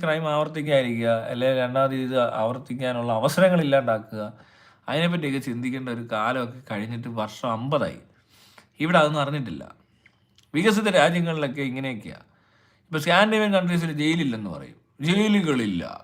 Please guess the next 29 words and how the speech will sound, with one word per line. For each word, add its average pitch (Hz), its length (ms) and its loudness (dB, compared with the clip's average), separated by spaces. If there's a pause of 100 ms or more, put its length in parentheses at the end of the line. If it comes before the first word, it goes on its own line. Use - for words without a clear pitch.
(640)
അതായത് 185 320 2
ജയിലിലുള്ള 180 400 0
കുറ്റവാളികളെല്ലാം 160 580 0
തുറന്നിട്ട് 131 340 -4
ജയിലങ്ങ് 139 380 -2
പൂട്ടിയെന്നാണോ 117 480 -6
വിചാരിച്ചത്? 110 360 0 (1300)
വർഷങ്ങളായിട്ട് 165 1300 2 (640)
സ്കൂൾ 190 340 0 (120)
മുതൽ 165 280 2
കുട്ടികളെയൊക്കെ 156 600 -2
മോണിറ്റർ 147 400 -4
ചെയ്ത് 131 240 -2
അക്രമവാസന 135 720 -2
ഉള്ളതോ 131 260 -4 (140)
എ - 80 -2
ഡി 127 100 -4
എച്ച് 131 180 -10
ഡി 135 60 -4 (100)
ഉള്ളതോ 135 320 -2 (200)
അല്ലെങ്കിൽ 127 400 -4
വേറെ 131 180 -2
എന്തെങ്കിലും 135 300 -8
സൈക്യാട്രിക് 123 480 -4
ഡിസോർഡേഴ്സ് 131 460 -4
ഉള്ളതോ 131 260 -4
ആയിട്ടുള്ള 131 360 -4
ആളുകളെ 120 340 -2
സ്കൂൾ 151 240 -6